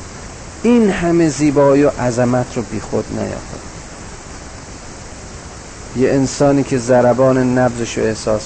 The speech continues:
می‌کنه، انسانی که گرمی پوست و تلألؤ چشمانش رو تو آینه می‌بینه،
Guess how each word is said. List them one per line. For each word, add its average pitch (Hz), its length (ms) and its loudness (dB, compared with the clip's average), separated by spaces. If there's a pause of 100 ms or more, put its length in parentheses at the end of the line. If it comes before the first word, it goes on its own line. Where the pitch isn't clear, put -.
می‌کنه، 110 380 -4 (1400)
انسانی 147 520 4
که 139 140 0
گرمی 131 580 4
پوست - 600 0
و 123 140 2 (1300)
تلألؤ 135 580 6 (100)
چشمانش 151 680 0
رو 127 60 -4
تو - 160 -6
آینه 117 340 0
می‌بینه، 113 440 -4